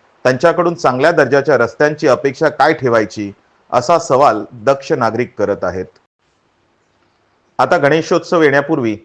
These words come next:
रस्ते डागडुजी, नवे रस्ते बनवण्यासाठी महापालिका टेंडर काढणार. पुन्हा तेच ठेकेदार या रस्त्यांची कामे करणार. कालांतराने पुन्हा रस्त्यांवर खड्डे पडणार.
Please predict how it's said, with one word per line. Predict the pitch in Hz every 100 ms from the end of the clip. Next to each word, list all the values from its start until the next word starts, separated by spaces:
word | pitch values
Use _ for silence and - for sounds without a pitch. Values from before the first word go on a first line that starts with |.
| _ _ -
रस्ते | 135 135 208
डागडुजी, | 180 147 139 147 123 110 101
नवे | 104 123 165
रस्ते | 175 - 147
बनवण्यासाठी | 123 127 135 147 147 113 98 - _ _ 113
महापालिका | 117 151 151 151 165
टेंडर | 156 120 117 127
काढणार. | 123 104 98 95 92 _ _ _
पुन्हा | 156 175 190
तेच | 196 208 208
ठेकेदार | 156 139 156 156
या | 143 123
रस्त्यांची | 117 160 143 151
कामे | - 107 117
करणार. | 110 98 95 87 _ _ _ -
कालांतराने | 127 156 180 175 165
पुन्हा | 156 151 135 180
रस्त्यांवर | 151 - 139 139 143
खड्डे | 120 98 120
पडणार. | 107 98 98